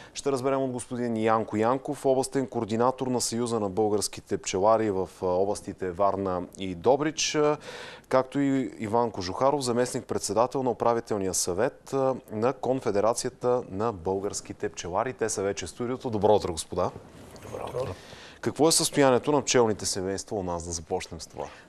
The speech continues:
Speaker 2: Ами, вижте, наистина с право пчеларите, а, са разтревожени, тъй като години наред вече по отношение на ползването на пестицидите,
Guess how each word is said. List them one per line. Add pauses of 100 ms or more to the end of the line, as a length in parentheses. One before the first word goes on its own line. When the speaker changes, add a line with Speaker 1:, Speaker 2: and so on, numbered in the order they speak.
Speaker 2:
Ами,
вижте,
наистина
с
право
пчеларите, (500)
а,
са
разтревожени,
тъй
като
години
наред
вече
по
отношение
на
ползването
на
пестицидите,